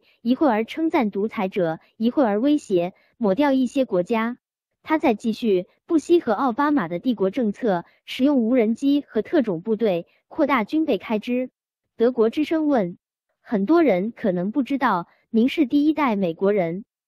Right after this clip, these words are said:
您的父母是从黎巴嫩移民美国的，这可能让您对川普的移民与难民政策特别有感触。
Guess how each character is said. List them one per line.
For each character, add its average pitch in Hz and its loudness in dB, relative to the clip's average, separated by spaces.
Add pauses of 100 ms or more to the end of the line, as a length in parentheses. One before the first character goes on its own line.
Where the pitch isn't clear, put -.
(200)
您 220 2
的 311 2
父 339 0
母 180 0 (140)
是 - -4
从 220 -2
黎 233 0
巴 302 0
嫩 247 0
移 220 0
民 254 2
美 208 0
国 170 -4
的， 175 -4 (200)
这 311 0
可 202 -4
能 175 -2
让 226 0
您 185 -2 (240)
对 285 2
川 330 -2
普 233 -2
的 185 -2
移 185 -4
民 202 -2
与 196 -2
难 247 0
民 196 -2
政 233 0
策 185 -2 (240)
特 339 0
别 214 2
有 208 2
感 185 -4
触。 185 -2